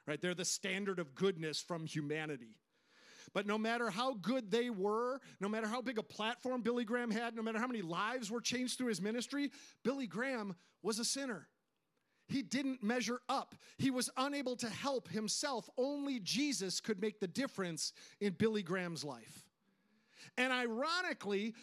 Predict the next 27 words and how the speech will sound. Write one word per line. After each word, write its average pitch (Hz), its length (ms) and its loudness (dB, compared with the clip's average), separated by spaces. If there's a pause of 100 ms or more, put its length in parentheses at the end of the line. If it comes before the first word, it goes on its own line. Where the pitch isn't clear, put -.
(160)
the 240 120 4
reason 277 600 0
that 240 140 0
Billy 294 280 2
Graham 277 480 0
was 240 160 2
so 262 180 2
incredibly 285 540 0
well 254 240 0
known 233 320 0
and 285 240 -2
respected 233 680 -2
and 302 200 0
admired 233 560 0
and 285 200 -4
followed 269 520 0 (180)
was 220 140 0
because 262 400 -2
he 320 240 0
was 311 180 -4
aware 285 460 0
of 170 180 -2
this, - 520 -4 (920)
because 254 260 0
he 294 140 2
knew 320 340 4
this. 220 560 -4